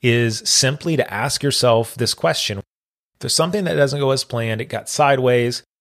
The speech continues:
and just simply ask yourself this question, "What can I learn from this?"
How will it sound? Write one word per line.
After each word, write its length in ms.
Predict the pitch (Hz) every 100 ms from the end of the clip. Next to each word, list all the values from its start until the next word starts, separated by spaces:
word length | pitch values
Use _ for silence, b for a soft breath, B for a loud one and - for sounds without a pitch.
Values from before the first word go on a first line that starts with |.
| _ _ -
and 460 | 127 123 113 123 - 139
just 300 | - 180 -
simply 300 | 156 147 107
ask 320 | 107 - -
yourself 320 | 147 139 139
this 260 | 135 139 -
question, 560 | 135 117 - 92 80 - - _ _ _ _ _
"What 300 | 101 147 -
can 140 | 190
I 100 | 208
learn 340 | 131 104 104 104
from 180 | -
this?" 340 | 127 - -